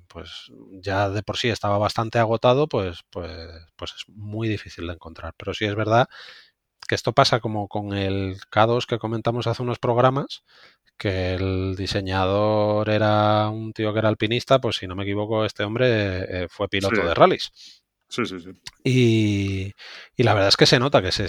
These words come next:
Speaker 1: que está súper bien, súper
Speaker 2: Es
Speaker 1: bien.
Speaker 2: una genialidad.
Speaker 1: Está
Speaker 2: Es
Speaker 1: muy,
Speaker 2: una
Speaker 1: muy bien
Speaker 2: genialidad.
Speaker 1: adaptado. O sea, son cuatro reglas, pero que, que s-, que se nota. O sea, lo importante al final es, eh, no lo rápido que vayas,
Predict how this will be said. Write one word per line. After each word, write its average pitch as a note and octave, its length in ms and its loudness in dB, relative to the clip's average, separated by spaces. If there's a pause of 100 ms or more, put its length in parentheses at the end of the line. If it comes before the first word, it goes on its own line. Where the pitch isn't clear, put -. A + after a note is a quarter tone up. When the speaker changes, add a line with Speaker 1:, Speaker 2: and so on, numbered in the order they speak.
(100)
Speaker 1:
que - 80 -6
está - 220 -2
súper F2+ 680 -4
bien, G2+ 1120 -4
súper G2 340 -6
Speaker 2:
Es F#2+ 40 -2
Speaker 1:
bien. G#2 140 2
Speaker 2:
una F2 100 0
genialidad. E2 540 -2
Speaker 1:
Está A2+ 220 0
Speaker 2:
Es A2+ 40 2
Speaker 1:
muy, A#2 320 0
Speaker 2:
una D3 80 2
Speaker 1:
muy B2+ 160 2
bien A#2+ 180 4
Speaker 2:
genialidad. B2+ 120 6
Speaker 1:
adaptado. G#2 420 4
O F2+ 60 -4
sea, G2+ 260 -2 (300)
son B2 400 -4
cuatro C#3+ 360 8
reglas, D3+ 460 6
pero G#2+ 260 0
que, G2 220 -2
que F#2 300 -4
s-, - 180 -6 (100)
que G#2 120 -6
se G2+ 160 -4
nota. A#2 220 2
O - 20 4
sea, G#2 240 0 (400)
lo A2 100 -2
importante A#2+ 520 4
al C#3+ 100 8
final C3+ 340 4
es, C3 260 4
eh, A#2 920 2
no A#2 300 -2
lo C#3 120 4
rápido C3 380 4
que B2 80 0
vayas, B2 480 4